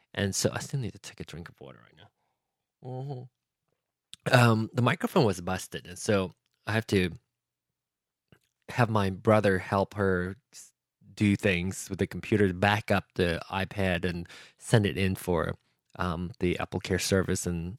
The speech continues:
and she's gonna get a replacement, but it's not gonna be available for another three weeks, I believe. So in the meantime, I just been troubleshooting back and forth with m-, her computer and so forth.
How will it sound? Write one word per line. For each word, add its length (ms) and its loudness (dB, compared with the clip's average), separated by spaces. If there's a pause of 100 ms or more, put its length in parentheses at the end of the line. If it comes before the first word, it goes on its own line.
and 360 -6 (600)
she's 220 -2
gonna 160 6
get 140 6
a 20 2
replacement, 560 2
but 140 0
it's 180 -6
not 220 2
gonna 120 0
be 260 -2
available 460 0
for 360 -6
another 320 -8
three 320 -2
weeks, 320 -6
I 60 -2
believe. 420 -4 (760)
So 160 6
in 60 10
the 60 6
meantime, 500 6 (1300)
I 160 8
just 280 0
been 180 4
troubleshooting 920 4
back 260 2
and 120 -2
forth 840 -2
with 600 -2
m-, 220 -8
her 140 -2
computer 500 6
and 160 0
so 160 0
forth. 400 -4